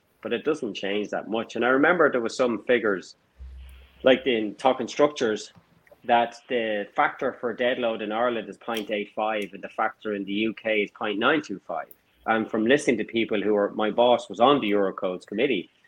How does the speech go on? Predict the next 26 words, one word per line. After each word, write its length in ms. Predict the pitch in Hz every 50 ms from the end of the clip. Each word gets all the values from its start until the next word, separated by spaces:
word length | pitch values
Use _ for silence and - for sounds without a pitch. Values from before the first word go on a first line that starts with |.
| _ _ _ _ _ -
and 100 | 175 180
he 80 | 196 190
said 300 | - - 240 262 294 311
it 80 | 240
was 180 | 175 143 127 -
just 520 | - 139 127 123 117 - - - - -
literally 640 | 117 120 151 185 - - 131 110 101 95 92 90 - _ _ _ _ _
the 80 | - 127
French 360 | - - 160 180 196 190 -
fella 200 | - 139 120 117
and 100 | 113 110
the 60 | 113
German 440 | 107 120 131 160 165 185 190 160 120
fella 340 | - - 101 95 90 85 - _ _ _
and 140 | - 120 127
the 80 | 131 151
English 260 | 175 175 151 - -
fella 280 | - 113 107 101 98 - _ _ _ _ _ _ _ -
just 280 | - 254 247 - - -
stubborn 440 | - - 170 214 226 285 226 151 - - _ _ -
and 100 | 156 170
couldn't 240 | - 202 220 214 196
agree 300 | 139 117 123 160 190 202
on 80 | 175 135
the 80 | 113
figure. 400 | - - 165 196 220 131 101 -